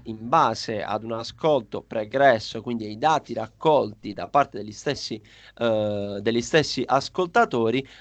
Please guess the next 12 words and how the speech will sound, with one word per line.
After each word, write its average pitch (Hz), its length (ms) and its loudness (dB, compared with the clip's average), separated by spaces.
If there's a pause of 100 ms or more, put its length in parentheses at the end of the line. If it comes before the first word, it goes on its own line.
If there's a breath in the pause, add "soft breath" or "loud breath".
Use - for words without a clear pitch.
delle 185 380 2
playlist 147 580 0
dove 131 240 -2
suggerirà 180 840 0
dei 190 220 -2
podcast 170 680 0
più 127 200 -4
pertinenti 127 600 -2
magari 110 440 2
ai 113 220 2
loro 98 320 -8
gusti. - 460 -8